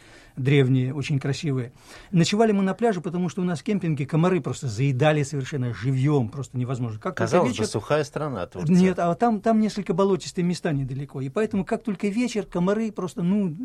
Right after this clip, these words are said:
Speaker 1: жизни не было от них. Поэтому мы уезжали ночевать на пляж. Ночевали мы в одной стороне пляжа. А потом как-то, значит, утром мы, проснувшись, решили посмотреть в бинокль, и вдруг увидели, э, вдалеке, э, машины, вроде бы «Лады»,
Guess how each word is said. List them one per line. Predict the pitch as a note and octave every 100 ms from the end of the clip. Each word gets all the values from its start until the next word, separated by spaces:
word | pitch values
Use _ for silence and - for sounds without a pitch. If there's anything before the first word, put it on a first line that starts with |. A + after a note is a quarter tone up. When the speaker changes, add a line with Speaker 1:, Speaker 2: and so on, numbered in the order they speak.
| B3+ F#3 D#3+ B3 - - A3+
Speaker 1:
жизни | D#3 F#3 B2+
не | B2 C3
было | B2+ C#3
от | C3+
них. | B2 - - - -
Поэтому | A#3+ B3 A3+
мы | A3 A3+
уезжали | G#3+ F#3 A#3+ F#3
ночевать | D#3 D#3+ G3 F#3+
на | E3+
пляж. | C#3 C3+ - _ - - -
Ночевали | E3+ G#3+ A#3 A#3+
мы | G#3
в | F#3+
одной | F#3 D#3+
стороне | B2+ B2 B2 A#2+
пляжа. | - B2 G#2+ A#2 - _ - - - _
А | D#3+ D#3
потом | F#3+ C#4 C4
как-то, | A#3+ -
значит, | G3+ F#3+
утром | A#3 G3+ G3+
мы, |
проснувшись, | G3+ G3+ - C4+ - D3+ - _ _ _
решили | F3 F#3 A3+
посмотреть | G3 F3+ G3 F#3+ F#3
в | B2+
бинокль, | E3+ A#3 C#4+ G#3
и | F3+ F#3+
вдруг | A#3 A#3+
увидели, | G#3+ A#3 G#3 G3+ G3+ D#3
э, | F3 F3
вдалеке, | E3+ B2 F#3 G3 C4+ D4
э, | C#4+ _ _ _ _ - - - - -
машины, | D4+ G#3+ C#4 C4 D#3 C3+ - - - E4+
вроде | E3 E3+ C3+
бы | D3
«Лады», | E3+ A#3 A3+